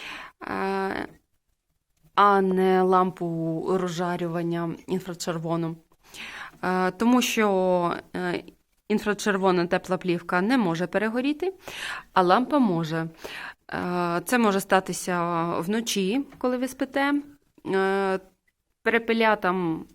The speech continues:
перший тиждень їхнього життя, е, обов'язково, м, потрібно постійне, е, тепло. Е, тому саме плівка, бо, м, лампа може перегоріти, а плівка ні.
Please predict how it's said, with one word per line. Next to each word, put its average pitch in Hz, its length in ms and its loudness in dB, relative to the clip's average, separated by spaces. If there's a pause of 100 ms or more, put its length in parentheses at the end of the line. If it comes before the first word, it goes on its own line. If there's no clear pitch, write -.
(120)
перший 202 340 -2
тиждень 185 520 0
їхнього 180 320 -2
життя, 180 500 -2 (680)
е, 185 380 -8 (360)
обов'язково, 190 760 -2 (1300)
м, 180 280 -6
потрібно 185 560 -2
постійне, 190 680 -2 (200)
е, 185 300 -4
тепло. 185 520 -4 (920)
Е, 185 360 -6
тому 214 640 2
саме 185 360 0
плівка, 175 640 -4 (560)
бо, 269 220 -4 (420)
м, - 380 -6 (960)
лампа 202 320 2
може 202 280 0
перегоріти, 190 600 0
а 190 100 2
плівка 190 380 -2
ні. 180 300 -2